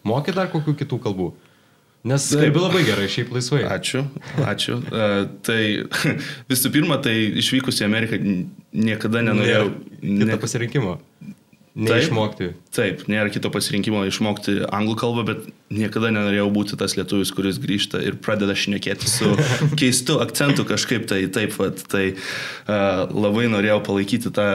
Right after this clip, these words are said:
Speaker 2: tas lietuviškas šaknis ir, ir nepamiršt tos kalbos, tai padėjo tai, kad su tėvais šnekėdavau vis tiek per, e, Skype'ą ar FaceTime'ą, tai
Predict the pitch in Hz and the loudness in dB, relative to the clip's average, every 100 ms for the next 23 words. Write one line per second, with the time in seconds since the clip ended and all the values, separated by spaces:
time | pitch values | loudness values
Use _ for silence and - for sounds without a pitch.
0 | 95 95 87 65 - 98 101 92 110 101 | 0 0 -2 -4 -4 -4 -2 -2 -2 -2
1 | 95 - 87 117 120 101 92 90 92 90 | -2 -4 -2 -2 -2 -2 -2 -2 -2 -4
2 | - 98 98 101 92 - 95 104 113 - | -2 -2 0 -2 -4 -2 0 0 -2 -4
3 | 95 101 98 - - - - 92 - 87 | -2 -2 -2 -6 -8 -4 -2 -2 -2 -4
4 | 87 87 - - 98 117 - 113 117 117 | -4 -4 -4 -2 0 0 0 -2 -2 0
5 | 113 107 104 104 104 - 98 - 95 - | 0 0 0 0 -2 -4 -4 -4 -2 -2
6 | - - 107 104 101 - - 98 95 98 | -2 -2 -2 -2 -4 -4 -2 -4 -4 -6
7 | - 98 - 101 98 95 - 107 | -4 -4 -4 -4 -2 -4 -4 -6